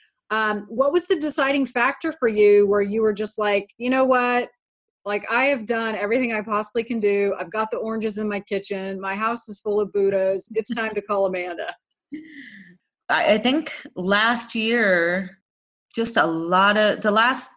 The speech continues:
Speaker 2: two years, um, because I'm, I'm a, generally a very positive, happy person,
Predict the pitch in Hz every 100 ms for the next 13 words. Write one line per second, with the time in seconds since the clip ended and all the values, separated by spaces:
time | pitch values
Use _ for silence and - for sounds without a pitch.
0 | - - 247 262 233 190 165 147 147 147
1 | 156 - - - 175 170 156 160 151 -
2 | 247 240 269 240 233 202 - 226 226 208
3 | 180 - _ _ - - - - 240 262
4 | 285 240 185 - 175 160 190 190 185 180
5 | 175 175 170 _ _ _ _ _ _ _
6 | _ _ - - 202 190 196 190 185 175
7 | 170 165 190 - - - 202 190 202 196
8 | - 185 170 180 160 160 160 165